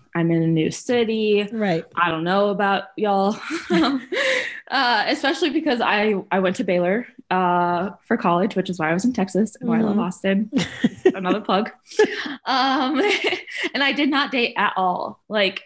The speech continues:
Speaker 1: no one was interested in me at all, all four years. Um, at least if they were, I didn't know. And so, yeah, I just, I don't know. I had a knock to my,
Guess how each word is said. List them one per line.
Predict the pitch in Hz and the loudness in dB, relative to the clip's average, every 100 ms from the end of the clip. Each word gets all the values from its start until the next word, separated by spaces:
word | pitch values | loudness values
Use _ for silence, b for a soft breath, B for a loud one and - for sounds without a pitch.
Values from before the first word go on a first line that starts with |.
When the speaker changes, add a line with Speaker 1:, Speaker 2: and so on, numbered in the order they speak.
| - | -6
Speaker 1:
no | 196 196 190 | -2 2 2
one | 202 220 233 | 2 2 0
was | 247 240 | 0 2
interested | 208 214 214 - 214 | 0 0 -2 0 2
in | 214 208 | 2 2
me | 202 202 196 202 - _ | 0 2 2 0 -4 _
at | 180 185 | 0 0
all, | 190 180 180 | 2 2 2
all | - 175 175 | 2 -2 -2
four | 202 | -2
years. | 208 180 175 175 180 - B B B B B _ | 2 2 0 0 -2 -6 B B B B B _
Um, | 202 196 190 185 185 185 | -2 2 2 2 -2 0
at | 196 | 2
least | 196 196 | 2 -2
if | 190 | -2
they | 190 | 0
were, | 185 180 | 2 2
I | 180 | 2
didn't | 190 175 | 0 0
know. | 170 170 170 175 180 - | 0 2 2 0 -4 -4
And | 220 240 | -4 0
so, | 269 | 0
yeah, | 262 233 339 - | 0 0 0 0
I | 220 | 0
just, | 415 - | 0 -2
I | 320 | -2
don't | 311 | 0
know. | 262 175 170 170 _ 190 | 0 0 -4 -10 _ -2
I | |
had | 226 196 | 0 0
a | |
knock | 175 175 220 - - | 0 0 0 -4 -14
to | - | -4
my, | 202 190 185 180 175 170 170 | 0 2 2 2 2 0 -4